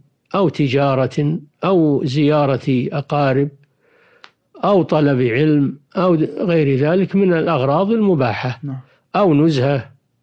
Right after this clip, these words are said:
Speaker 1: سفر للنزهة المباحة، سفر للبر. فالسفر إذا كان مباحاً فإنه ي-، ي-، فإنه يرخص في القصر فيه،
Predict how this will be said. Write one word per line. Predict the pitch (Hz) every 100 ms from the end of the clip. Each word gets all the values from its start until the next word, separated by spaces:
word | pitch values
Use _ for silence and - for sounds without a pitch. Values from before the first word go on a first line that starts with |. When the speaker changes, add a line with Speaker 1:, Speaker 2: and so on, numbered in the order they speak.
| _
Speaker 1:
سفر | - 151 135 139
للنزهة | 131 131 127 139 131 139 135 - _ _ _ _ _ _ _ _ _ _ -
المباحة، | 135 123 117 131 143 - 143 113 - _ _ _ _ _ _
سفر | - - 123 135
للبر. | 123 127 117 143 139 139 - _ _ _ _ _ _ _ _ _ _ _ _ _ _
فالسفر | - 139 - 185 170 143 147 - - - -
إذا | 156 139
كان | - 175 143
مباحاً | 131 135 123 120 - 180
فإنه | 151 185 175 147 139 185 -
ي-، | 151 143 127 143
ي-، | 170 208 - _ _ _ _
فإنه | - 160 170 151 160 175
يرخص | 175 - - 123
في | -
القصر | 127 - 143 - 175
فيه، | - - 139 113 113